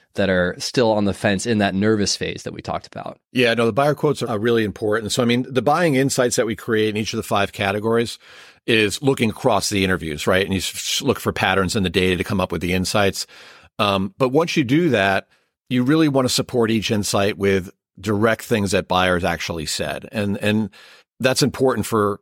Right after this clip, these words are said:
Speaker 2: a number of reasons. I would say the three most important ones are, one is it adds instant credibility to your buyer persona. You know, it's, we do, when we do client readouts, um, of buyer personas, as an example, if we're doing, if we're helping a company with one of them,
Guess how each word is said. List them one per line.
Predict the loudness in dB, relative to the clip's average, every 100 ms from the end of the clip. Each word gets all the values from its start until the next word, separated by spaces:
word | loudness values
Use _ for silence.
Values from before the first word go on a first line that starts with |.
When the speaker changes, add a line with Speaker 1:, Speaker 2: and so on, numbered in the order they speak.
| -6
Speaker 2:
a | 0
number | 2 4 2
of | 2
reasons. | 0 0 0 -2 -4 -4 -6 -2
I | 0
would | 0
say | 2 0
the | 0
three | -4 -2 2 2
most | 2 0
important | -4 -4 -2 -2 -2 -4
ones | -2 0 0
are, | 0 0
one | 2 2 4
is | 4
it | 2
adds | 2 2 2 0
instant | -2 -2 -2
credibility | -2 0 0 0 0 0 0
to | -2 -4
your | -4 -4
buyer | -2 -2 -2
persona. | -4 -4 -4 -6 -2
You | 0
know, | 0
it's, | 0 -4
we | 0 0
do, | 2 2 0
when | -2 0
we | 2
do | 2
client | 0 0 0 0
readouts, | 2 2 2 -2 -6 -10 _ _ _ _ _ _ _ -4
um, | 0 0 0
of | -2 0
buyer | 2 2
personas, | 0 -2 -2 -2
as | -2 -2
an | -2
example, | -2 0 0 2 0
if | 2
we're | 0
doing, | 2 2
if | 0 2
we're | 2
helping | 2 0
a | 0
company | -2 -2 0
with | 0
one | 2 2
of |
them, | 2 2